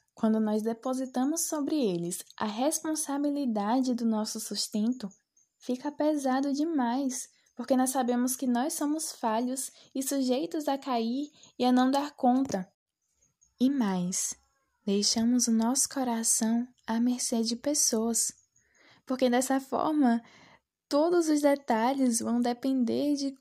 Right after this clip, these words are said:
como estarão as circunstâncias à nossa volta. Se o humor do meu chefe vai tá legal pra não me demitir por uma falha qualquer amanhã, ou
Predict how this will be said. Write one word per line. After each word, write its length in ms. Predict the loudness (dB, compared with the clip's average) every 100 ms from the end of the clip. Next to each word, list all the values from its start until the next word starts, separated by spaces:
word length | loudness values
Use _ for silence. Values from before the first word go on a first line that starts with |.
| _
como 300 | -2 0 0
estarão 440 | -2 0 2 2
as 100 | 2
circunstâncias 760 | 0 -2 -2 -2 -2 0 0 2
à 80 | 2
nossa 340 | 0 0 -4 -2
volta. 440 | -2 -2 -4 -14 -14 -20 -20 -8
Se 260 | -4 0
o 40 | 2
humor 300 | 2 2 0
do 120 | 0
meu 180 | -2 -2
chefe 380 | -2 -2 -2
vai 160 | -2 -2
tá 160 | -2 -2
legal 480 | -2 0 0 0
pra 160 | 0 0
não 100 | 0
me 100 | 0
demitir 540 | 0 -2 0 0 -2
por 160 | -2 -2
uma 160 | -2 -2
falha 420 | -2 -2 0 -2
qualquer 380 | -2 -4 -2 -2
amanhã, 500 | 0 0 -2 -4 -6 _ _ _ _ _ _ _ 2
ou 680 | 4 6 4 2 2 -4